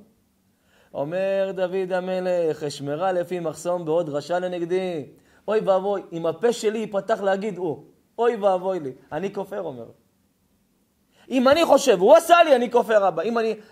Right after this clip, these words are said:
אבא, בבקשה, אל תח-, אל תיתן לי לחשוב שזה הוא. אבא, זה רק אתה.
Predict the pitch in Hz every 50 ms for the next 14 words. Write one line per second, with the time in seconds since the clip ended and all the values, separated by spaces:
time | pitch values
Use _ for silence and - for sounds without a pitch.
0 | _ - 208 196 180 180 165 175 185 180 190 180 190 196 170 185 226 220 - 214
1 | - - - - 240 214 233 220 220 233 226 214 202 190 170 - - 214 220 226
2 | 214 - - - - 160 139 147 143 131 117 - _ _ _ _ _ - - 151
3 | 151 147 139 147 143 143 135 - 123 104 -